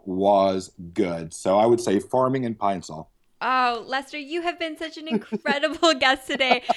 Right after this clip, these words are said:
Speaker 2: And I love that you indulged my very odd open-ended question to end off
Speaker 1: <laughs>
Speaker 2: today's episode. <laughs>
Speaker 1: Well, thank you for indulging my very long answers. And, uh, we look forward to being a friend of the podcast for as long as you'll have us.
Speaker 2: Yes,
Speaker 1: Thank you, Al.
Speaker 2: and if our listeners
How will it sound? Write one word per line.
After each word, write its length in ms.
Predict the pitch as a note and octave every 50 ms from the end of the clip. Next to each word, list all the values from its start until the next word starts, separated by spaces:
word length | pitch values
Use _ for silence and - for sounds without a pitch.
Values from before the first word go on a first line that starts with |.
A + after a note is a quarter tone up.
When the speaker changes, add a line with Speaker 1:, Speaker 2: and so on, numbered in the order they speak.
| - - -
Speaker 2:
And 140 | C#4 C#4+
I 120 | D4+ D#4 D#4
love 360 | D#4 D4+ D4+ D4+ D#4 D#4 D#4
that 120 | D4+ D#4 C4+
you 180 | D4 D4+ D4
indulged 560 | D4 D4 C4+ B3 C#4+ C4+ C4 C4+ C4+ B3+ C4+ -
my 220 | C4 B3+ A#3+ B3
very 340 | B3 A#3 B3+ B3 B3 B3+ B3
odd 380 | - - A3+ A3+ A3+ A#3 - -
open-ended 580 | - B3+ B3 B3+ B3 G#3 A3+ A3 G3+ A3 G#3 -
question 540 | - A3 G3+ - - - G3+ G3 - G3 F3+ - G3+ - -
to 120 | - C#4
end 200 | - - A3+ G#3+
off 180 | A3 G#3+ G#3+ A3
Speaker 1:
<laughs> 0 |
Speaker 2:
today's 260 | - G#3+ A3 G#3 G3 F#3+
episode. 760 | - F#3 F#3 G3 G3 G3 - F#3 F#3 F#3+ F#3 G#3+ C4+ F4 - -
<laughs> 60 | - - - - - - B3 - _
Speaker 1:
Well, 180 | D4 A#3+ B2 - -
thank 240 | - D#3+ D#3 D#3+ -
you 80 | E3+ E3+
for 160 | - D#3 C#3+
indulging 420 | C3+ B2+ C3+ C3+ C#3+ C#3 C#3+ C3+
my 140 | B2+ B2 A#2+
very 300 | A#2 G#2+ B2 B2+ B2+ C3
long 360 | B2 A#2+ B2 B2 B2 A#2+ B2 - -
answers. 680 | G#2 A2 A2+ A2 - A#2 G#2 G#2 G#2+ G#2 G2+ - - - -
And, 520 | G2 F#2+ G2 G2 F#2+ G2 F#2+ F#2+ F#2+ F#2+ G2+
uh, 200 | G2+ G2+ G2 G2
we 80 | G2 G2
look 180 | G#2+ A2 -
forward 220 | - - A2+ A2 A2
to 60 | G#2
being 160 | G2+ A2 A2
a 60 | G#2+ G#2
friend 360 | - - A2 G#2+ G#2+ G#2+ A2
of 60 | G#2
the 60 | G2
podcast 640 | G2 - A2 G#2+ G#2 - A#2+ A2 A2+ A#2+ - - -
for 100 | - F#2+
as 80 | G2 G#2
long 240 | G#2+ G#2+ A2 A2+
as 60 | A#2 A#2+
you'll 120 | C3 A#2
have 240 | C3+ C#3 D3 D3 -
us. 200 | D#2+ - - - _ _ -
Speaker 2:
Yes, 100 | C#4+ F4
Speaker 1:
Thank 180 | F#4 - -
you, 80 | - E3+
Al. 140 | D#3+ - - -
Speaker 2:
and 160 | - D#4 C#4+
if 180 | C4 D4+ - -
our 140 | D#4+ D#4+ D#4+
listeners 480 | D4+ D4+ D#4+ D#4+ - E4+ E4+ E4 -